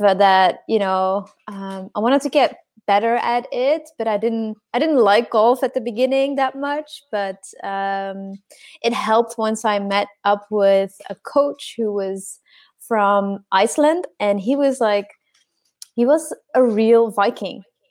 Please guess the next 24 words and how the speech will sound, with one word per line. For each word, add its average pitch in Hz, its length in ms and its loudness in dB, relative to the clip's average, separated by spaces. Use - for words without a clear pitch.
You 220 100 -8
know, 196 480 -4
uh, 196 440 0
<laughs> - 20 -2
he 196 80 -4
was, 285 520 0
he 240 160 -4
was 214 200 0
super 277 500 -2
strong. 208 580 -4
He 202 180 -8
was, 185 680 -6
um, 185 440 -6
he, 214 180 -8
yeah, 180 180 2
he 233 100 2
was 339 180 0
just - 300 -4
big, 214 260 4
and 196 140 -2
he 208 120 -4
was 254 140 2
already, 196 720 0
um, 196 800 -6